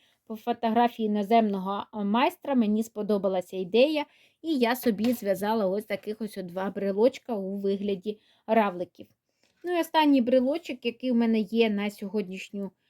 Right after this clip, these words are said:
е, на сьогоднішнє відео, це ось такий ось о грибочок. Останній грибочок, останній,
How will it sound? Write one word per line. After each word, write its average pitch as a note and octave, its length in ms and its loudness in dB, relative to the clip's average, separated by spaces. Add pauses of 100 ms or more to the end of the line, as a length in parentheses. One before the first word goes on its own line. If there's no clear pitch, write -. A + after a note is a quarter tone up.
(300)
е, G3+ 360 -6 (480)
на A3 260 2
сьогоднішнє G#3 680 -2
відео, C4 360 4
це G#3+ 240 -2
ось A3 160 0
такий G#3+ 280 -6
ось A3 180 -4
о G3 140 -6
грибочок. F#3+ 560 -4 (460)
Останній A3 480 4
грибочок, A#3+ 600 0
останній, G#3+ 560 -2